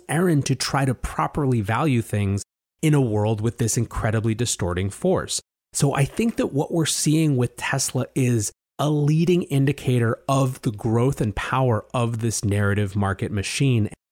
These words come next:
And I don't think that this is gonna be the last time we see it. So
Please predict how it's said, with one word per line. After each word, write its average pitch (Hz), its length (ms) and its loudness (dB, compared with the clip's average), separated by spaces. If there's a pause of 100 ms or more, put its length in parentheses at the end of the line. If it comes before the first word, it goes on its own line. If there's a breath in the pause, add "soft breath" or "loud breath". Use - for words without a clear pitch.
(320)
And 117 400 0
I 123 120 -2
don't 139 260 2
think 135 180 0
that 113 120 -4
this 101 120 0
is 107 100 -2
gonna 107 160 0
be 104 120 0
the 95 100 -2
last 98 320 -2
time 101 320 -2
we 95 120 -4
see - 280 -4
it. 90 220 -10
So 113 240 0